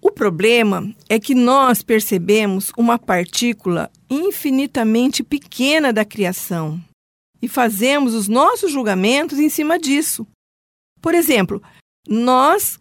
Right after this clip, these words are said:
observamos o mundo presente e vemos o sofrimento e desigualdades.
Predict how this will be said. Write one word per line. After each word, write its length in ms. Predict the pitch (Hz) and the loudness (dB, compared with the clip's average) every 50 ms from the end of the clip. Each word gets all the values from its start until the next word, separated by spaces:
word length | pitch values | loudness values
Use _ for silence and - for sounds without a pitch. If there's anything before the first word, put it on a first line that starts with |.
| _ - | _ -2
observamos 720 | 233 233 240 254 - 277 240 233 220 233 226 214 202 185 | 0 0 0 0 2 2 2 2 2 2 2 2 2 2
o 60 | 208 202 | 2 2
mundo 280 | 202 254 311 320 285 | 2 2 2 0 -2
presente 800 | 220 - 180 180 175 185 208 233 277 302 294 311 - - 196 165 - _ _ _ - | -2 -2 -4 -4 -2 0 0 0 0 0 -2 -6 -6 -6 -8 -8 -10 _ _ _ -4
e 100 | 233 247 | -2 -2
vemos 400 | 226 226 277 294 302 302 294 277 | 0 0 0 2 2 0 0 0
o 80 | 302 285 | -2 -2
sofrimento 720 | - 302 294 294 - 302 285 269 262 262 277 277 285 302 | 0 -2 -2 -2 -2 -2 0 2 2 2 2 0 0 -2
e 20 | |
desigualdades. 1120 | 254 277 285 254 285 262 254 285 285 302 247 233 208 196 185 175 156 185 190 - - - | -2 -2 -2 -2 -2 -2 0 2 2 2 2 0 0 0 0 -2 -4 -6 -8 -10 -10 -16